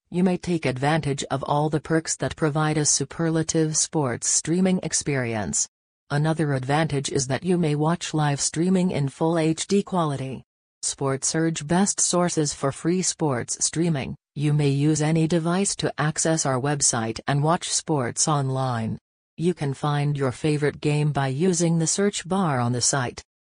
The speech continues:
So it no longer matters whatever language you favor or do not prefer.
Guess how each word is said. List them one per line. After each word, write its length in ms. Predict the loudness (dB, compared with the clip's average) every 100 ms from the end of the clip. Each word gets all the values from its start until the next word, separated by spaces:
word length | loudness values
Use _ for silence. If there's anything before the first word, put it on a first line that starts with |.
| _
So 260 | -2 2 2
it 160 | 2
no 160 | 2 2
longer 440 | 2 2 2 2
matters 440 | 2 0 0 -2 -2
whatever 400 | 0 0 2 2
language 560 | 2 2 2 0 2
you 100 | -2
favor 400 | 2 2 2 2
or 160 | 2 2
do 160 | 4
not 260 | 4 2 0
prefer. 560 | -4 -2 0 0 -2